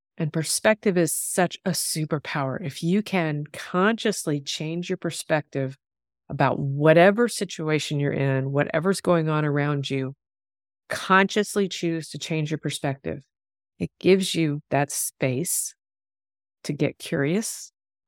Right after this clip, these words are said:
You know how I like curiosity? And when you start to get curious, you start to see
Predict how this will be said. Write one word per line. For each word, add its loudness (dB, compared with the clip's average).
You 0
know 2
how 0
I 2
like 2
curiosity? -2
And 4
when 8
you 6
start 2
to 4
get -2
curious, 2
you -2
start 2
to -2
see 0